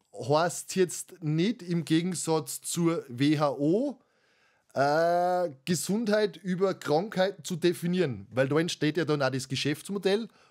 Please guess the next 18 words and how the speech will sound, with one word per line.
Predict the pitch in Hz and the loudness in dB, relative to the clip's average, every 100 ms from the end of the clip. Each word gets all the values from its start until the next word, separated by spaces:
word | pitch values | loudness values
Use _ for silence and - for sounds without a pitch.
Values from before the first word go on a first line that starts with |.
| _ | _
und | 175 190 | -2 -2
bei | - 156 | 0 2
Anarchie | 156 - 180 208 - - | 0 -2 -4 -4 -6 -10
schwindet | - 202 196 131 | 0 2 4 2
so | - 131 120 | 0 0 0
das | 113 - - _ - 107 | -4 -6 -14 _ -18 -2
Geschäftsmodell. | 131 131 127 - 123 107 101 90 87 _ _ _ _ - | -2 0 -2 -4 -10 -6 -4 -4 -8 _ _ _ _ -2
Aus | 147 208 226 | 2 2 0
diesem | 247 220 | -2 0
Bewusstsein | 180 156 262 - - 170 180 165 | 0 0 0 -2 -2 0 -2 -6
für | - 165 175 185 - _ _ _ _ _ _ _ | -6 0 2 0 -8 _ _ _ _ _ _ _
Gesundheit | 120 165 175 233 277 170 147 202 - _ _ _ _ _ _ _ _ _ _ | -2 0 0 0 0 0 0 0 -6 _ _ _ _ _ _ _ _ _ _
entsteht | 156 160 - 170 185 | -2 0 2 0 2
natürlich | 208 196 190 190 - | 0 0 -4 -2 2
dann | 170 143 110 82 - _ _ _ _ | 2 2 -4 -10 -16 _ _ _ _
mehrere | 120 147 160 160 147 139 | -2 2 4 4 0 0
Faktoren, | 131 120 - 175 185 196 180 _ _ _ _ _ _ _ _ _ - | -2 -2 0 2 2 0 -10 _ _ _ _ _ _ _ _ _ -4
wo | 127 127 | 2 2